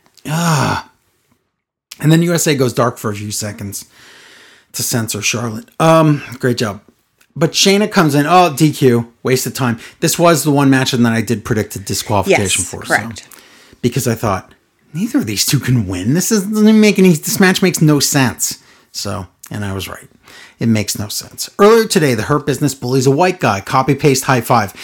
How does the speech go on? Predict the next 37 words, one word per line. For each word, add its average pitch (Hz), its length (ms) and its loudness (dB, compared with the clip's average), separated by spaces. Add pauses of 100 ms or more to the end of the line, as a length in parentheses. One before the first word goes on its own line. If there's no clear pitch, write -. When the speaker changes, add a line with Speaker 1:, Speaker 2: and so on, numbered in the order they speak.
(300)
Speaker 1:
I, - 120 -6 (100)
I 170 80 4
think 202 200 2
I 196 60 6
write 170 280 4
that 139 140 4
every 123 220 2
week. 107 400 0
Speaker 2:
Yeah. 160 460 0 (640)
Speaker 1:
It's 123 120 -6
a 143 40 0
little 185 220 6
much 147 360 0
now. 92 240 -6 (800)
It's 127 300 -4
enough. 131 380 0 (140)
Speaker 2:
Eh. 214 180 -6 (200)
Speaker 1:
Backstage, 180 500 2
Angel 151 200 0
Garza 135 380 2
interview. 139 560 2 (960)
And 143 180 2
he 220 140 2
is 262 200 0
the 247 180 -2
world, 175 540 0
we've 196 140 4
said 170 180 -2
this 180 80 -6
before 190 240 0
a - 20 2
million 240 340 2
times 131 300 0
on 104 80 -8
the - 60 -20
show, - 40 -20 (200)
world's 170 400 0